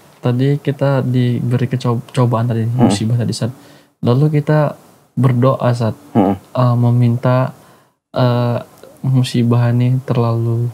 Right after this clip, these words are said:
Speaker 1: berat, Ustaz. Itu berarti kita nggak termasuk yang disebut nggak pasrah, Ustaz?
Speaker 2: Dia minta sama Allah nih,
Speaker 1: Eh, ya Allah.
Speaker 2: "Ya Allah, mudahkanlah,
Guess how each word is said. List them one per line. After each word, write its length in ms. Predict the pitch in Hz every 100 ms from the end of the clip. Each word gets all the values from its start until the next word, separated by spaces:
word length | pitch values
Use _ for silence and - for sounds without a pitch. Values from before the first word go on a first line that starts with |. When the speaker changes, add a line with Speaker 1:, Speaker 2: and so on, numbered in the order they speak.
| -
Speaker 1:
berat, 560 | 117 120 120 120 117 - -
Ustaz. 240 | - 117
Itu 240 | 131 143 165
berarti 320 | 143 135 185
kita 240 | 185 208
nggak 160 | 185 151
termasuk 400 | 135 135 131 -
yang 220 | 131 131
disebut 400 | 131 127 127 -
nggak 160 | 135 -
pasrah, 320 | 156 151 120
Ustaz? 160 | 110 - - - _ _ _ _ - - - - - - - _ _ _ _ _ _ _ _ _ _ _
Speaker 2:
Dia 560 | 101 98 98 104 113 110
minta 320 | 110 101 98
sama 240 | 98 90
Allah 200 | 87 87 92
nih, 80 | -
Speaker 1:
Eh, 200 | 123 120
ya 80 | 107
Allah. 180 | 120 123
Speaker 2:
"Ya 100 | 95
Allah, 200 | 95 92
mudahkanlah, 680 | 92 90 92 90 90 87